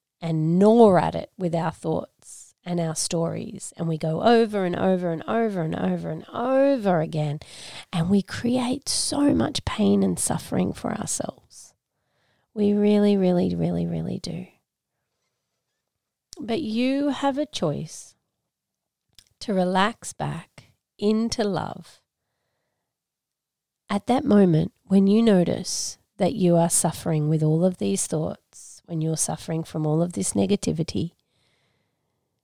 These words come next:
You have a choice to relax back into love,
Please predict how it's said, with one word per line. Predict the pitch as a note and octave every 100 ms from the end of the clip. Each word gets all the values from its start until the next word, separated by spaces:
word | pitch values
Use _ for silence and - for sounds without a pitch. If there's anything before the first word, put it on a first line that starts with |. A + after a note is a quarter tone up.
| _ -
You | G3+ G#3+
have | - - F#3+ F#3+ G#3
a | B3+
choice | - D#3 C#3+ - -
to | - F3
relax | E3+ E3 F3 G3 - -
back | C3+ E3 - - - _ _ _
into | A3 A3 A3+ A3 G3+
love, | E3 C#3+ C3+ D#3+ -